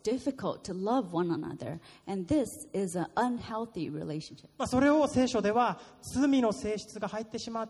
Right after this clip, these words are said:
Speaker 2: たと説明しているわけですけれども。
Speaker 1: And in the Bible, it explains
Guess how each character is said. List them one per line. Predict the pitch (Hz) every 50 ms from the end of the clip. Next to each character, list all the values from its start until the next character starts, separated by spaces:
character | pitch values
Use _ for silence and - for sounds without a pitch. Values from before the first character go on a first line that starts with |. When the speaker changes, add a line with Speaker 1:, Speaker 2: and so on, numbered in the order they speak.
| - -
Speaker 2:
た | - 226 220
と | 226 175
説 | - 165 151 - 165
明 | 156 151
し | 147 -
て | - 147
い | 139
る |
わ | 131 131
け | 135 120
で | 123
す | 113 -
け | -
れ | 123 120
ど | - 123
も。 | 135 180 - - _ _ - -
Speaker 1:
And | 202 208 202
in | 202 202 185
the | 175
Bible, | 160 214 240 285 320 320 269 190 175 - 170
it | 170 - -
explains | 170 - - - - 196 185 180 170 165 180 202 202 -